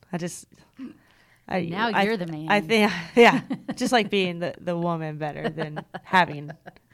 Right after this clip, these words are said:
Speaker 1: a man or a woman. But anyway, so,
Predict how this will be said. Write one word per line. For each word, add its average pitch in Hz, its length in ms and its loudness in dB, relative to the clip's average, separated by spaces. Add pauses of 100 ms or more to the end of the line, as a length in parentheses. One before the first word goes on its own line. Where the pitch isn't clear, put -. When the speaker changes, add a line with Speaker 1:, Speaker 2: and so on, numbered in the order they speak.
(120)
Speaker 1:
a 175 80 -4
man 170 240 -2
or 156 200 -4
a 160 60 -6
woman. 151 380 -8 (1040)
But 226 180 8
anyway, 262 380 6
so, 247 380 4